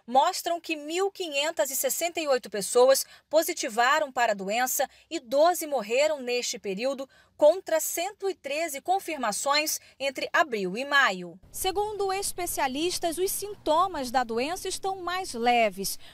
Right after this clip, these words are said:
mas muitas pessoas têm desenvolvido a covid longa, que são as sequelas respiratórias, neurológicas e cardíacas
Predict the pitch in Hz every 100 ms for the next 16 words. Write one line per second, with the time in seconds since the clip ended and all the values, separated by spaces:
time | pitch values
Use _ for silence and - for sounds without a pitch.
0 | - 381 - 302 359 415 403 294 - 240
1 | 311 294 - 330 277 359 381 320 254 240
2 | 196 254 349 349 - 302 330 254 311 330
3 | 294 277 277 220 185 - - - 415 392
4 | 359 - 320 302 269 262 233 254 - 220
5 | 190 262 254 254 254 233 254 349 359 269
6 | 220 254 262 - 269 294 - 349 320 226
7 | 254 285 269 277 -